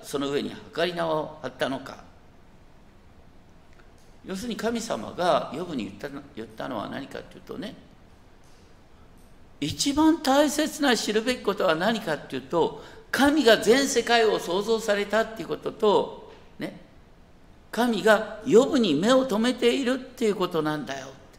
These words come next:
それ以上のことなんか知る必要ないんだ。これはすごいことですね。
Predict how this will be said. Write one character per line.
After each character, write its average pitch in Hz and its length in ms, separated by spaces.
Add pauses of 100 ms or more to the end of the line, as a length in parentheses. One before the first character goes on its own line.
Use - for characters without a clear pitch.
(1160)
そ - 160
れ 220 120
以 240 80
上 254 120
の 220 100
こ 151 100
と - 80
な 139 100
ん - 20
か 120 120
知 - 160
る 220 80
必 - 180
要 208 140
な 220 100
い 269 60
ん 247 60
だ。 - 80 (1700)
こ - 100
れ - 60
は - 60
す - 180
ご 165 160
い 247 40
こ 220 120
と - 100
で 113 100
す - 120
ね。 160 340